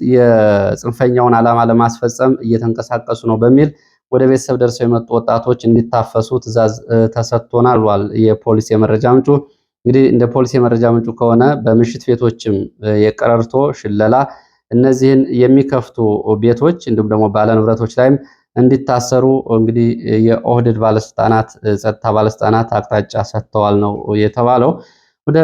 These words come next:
ሌሎች መረጃዎች እሄዳለሁ። ወደ ወልዲያ መልሶ የሚወስደን መረጃ ላስከትል። ወልዲያ ገዱ-፣ እ፣ ገዶበር ተብሎ ከሚጠራው አካባቢ ወደ ተለያዩ አካባቢዎች የዙ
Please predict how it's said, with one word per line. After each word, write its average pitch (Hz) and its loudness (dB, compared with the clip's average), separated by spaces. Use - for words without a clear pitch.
ሌሎች 135 2
መረጃዎች 127 0
እሄዳለሁ። 120 0
ወደ 117 2
ወልዲያ 113 2
መልሶ 113 -2
የሚወስደን 110 -6
መረጃ 110 -4
ላስከትል። 117 -2
ወልዲያ 107 2
ገዱ-፣ 120 0
እ፣ 107 -2
ገዶበር 123 0
ተብሎ 113 0
ከሚጠራው 113 0
አካባቢ 117 0
ወደ 135 0
ተለያዩ 127 0
አካባቢዎች 123 0
የዙ 113 0